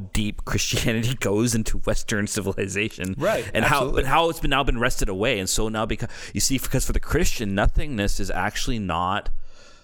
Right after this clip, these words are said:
Speaker 1: a, this is why a theology of creation is so important.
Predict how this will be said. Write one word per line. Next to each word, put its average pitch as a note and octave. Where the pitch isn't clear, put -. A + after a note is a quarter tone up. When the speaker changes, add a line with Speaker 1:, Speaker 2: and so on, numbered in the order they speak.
Speaker 1:
a, F2
this G2+
is -
why G#2+
a F#2
theology F#2
of -
creation F2
is D#2+
so D2+
important. D#2